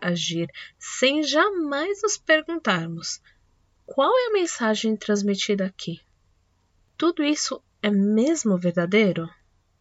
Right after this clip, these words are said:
Estou sendo levada por um raciocínio contrário à verdade divina?" O movimento identificou algumas questões importantes e propôs algumas mudanças válidas, sim. Mas é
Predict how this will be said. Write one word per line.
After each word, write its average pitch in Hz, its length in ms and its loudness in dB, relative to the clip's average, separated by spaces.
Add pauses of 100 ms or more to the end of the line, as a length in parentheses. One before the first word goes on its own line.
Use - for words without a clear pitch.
(440)
Estou 330 300 2
sendo 311 280 0
levada 208 540 2
por 208 140 -4
um 202 80 2
raciocínio 214 840 0
contrário 247 800 0
à 175 160 -4
verdade 165 480 -4
divina?" 170 560 0 (920)
O 240 80 -2
movimento 277 680 2
identificou 220 600 0
algumas 226 440 0
questões 220 460 -2
importantes 233 1000 -2 (180)
e 226 80 -2
propôs 240 560 0
algumas 208 360 0
mudanças 226 500 -2
válidas, 240 480 0
sim. 185 340 -2 (500)
Mas 240 440 2
é 302 100 4